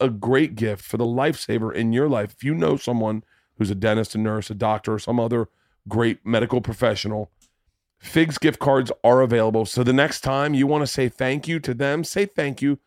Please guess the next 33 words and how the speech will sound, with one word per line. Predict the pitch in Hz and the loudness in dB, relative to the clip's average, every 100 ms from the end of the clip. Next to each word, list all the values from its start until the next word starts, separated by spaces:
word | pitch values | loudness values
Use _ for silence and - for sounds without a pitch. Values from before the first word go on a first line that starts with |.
| _ - | _ -4
by | |
sending | 135 - 127 123 | -2 0 0 2
them | 123 120 | 0 -2
Figs. | - 123 110 104 | -2 -2 -2 0
You | 143 247 | 6 6
will | 208 - | 6 2
love | 101 95 | 0 -2
Figs. | - 92 78 - | -4 -6 -6 -4
I | 131 208 254 | 4 6 8
love | 147 123 151 | 6 6 6
my | 120 110 | 4 0
Figs. | 104 - 82 - - _ - - - _ - | -2 -4 -6 -8 -20 _ -20 -20 -20 _ -2
I, | - | 4
I, | 165 - 170 - | 4 6 6 4
I, | - 156 | 4 4
it's | 151 | 4
so | - 196 | 2 2
funny. | - 185 143 104 _ - | 2 0 0 -4 _ -8
I | |
think | 135 202 - | -4 -4 -4
Segura, | - 139 151 180 139 | -4 0 2 2 2
when | - 127 135 135 | 0 0 2 4
we | 151 | 2
first | - 160 - | 2 0 2
started | 156 139 123 - _ - | 2 2 0 -10 _ 0
making | 127 135 147 | 2 4 2
the | 135 | 2
decision | 120 139 131 143 | 2 0 2 2
to | |
wear | 131 | 2
sweatpants | 110 - 127 - 110 131 | 0 -2 -2 -2 -2 -2
on | 123 117 | -2 -4
planes, | - 127 139 170 | -2 -2 -2 -4